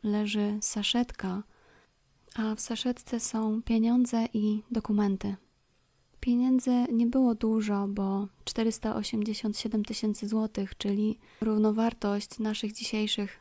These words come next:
czterdziestu ośmiu złotych i siedemdziesięciu groszy. Wśród dokumentów policja znajduje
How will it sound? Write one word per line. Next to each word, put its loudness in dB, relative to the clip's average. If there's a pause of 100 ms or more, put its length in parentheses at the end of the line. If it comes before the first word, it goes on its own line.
czterdziestu -2
ośmiu -2
złotych -4
i -2
siedemdziesięciu -2
groszy. -4 (1500)
Wśród -2
dokumentów 2
policja 0
znajduje 0